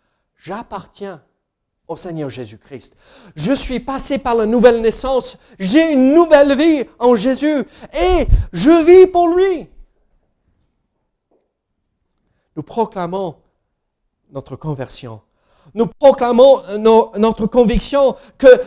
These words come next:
la, l'évangile, c'est la vérité. Quand nous, euh, baptisons, euh, euh, les gens ici dans cette église, qu'est-ce que nous faisons ? Euh, qu'est-ce que nous les encourageons à faire ?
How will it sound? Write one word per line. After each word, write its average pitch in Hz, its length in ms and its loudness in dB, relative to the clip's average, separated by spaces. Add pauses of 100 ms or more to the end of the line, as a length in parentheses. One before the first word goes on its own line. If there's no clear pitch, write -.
la, 233 360 -2
l'évangile, 269 840 0
c'est - 360 -6
la 330 140 4
vérité. 294 600 -4 (840)
Quand 294 200 -4
nous, 269 320 -2
euh, 240 260 -2
baptisons, 262 640 -2
euh, 233 60 -2
euh, 180 720 0
les 175 160 0
gens 233 200 -2
ici 247 220 -10
dans 220 120 -2
cette 208 200 -8
église, 254 260 -10
qu'est-ce 285 220 -10
que 269 40 -12
nous 254 100 -8
faisons ? 240 380 -8 (220)
Euh, 190 280 -6
qu'est-ce 254 200 -10
que 240 260 -10
nous 214 240 0
les 214 180 -2
encourageons 208 480 -6
à 196 60 -6
faire ? 214 300 -10